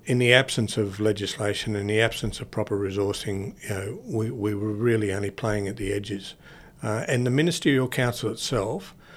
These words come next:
um, was pretty dysfunctional. I mean, they'd have a,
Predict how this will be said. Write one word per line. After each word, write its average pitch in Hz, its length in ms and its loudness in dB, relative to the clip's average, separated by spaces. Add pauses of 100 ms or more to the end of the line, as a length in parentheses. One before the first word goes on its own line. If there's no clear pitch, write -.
(260)
um, 117 340 -2 (120)
was 117 180 2
pretty 120 300 0
dysfunctional. 104 760 -4 (360)
I 117 60 0
mean, 120 160 2
they'd 131 180 0
have 131 160 2
a, 117 240 2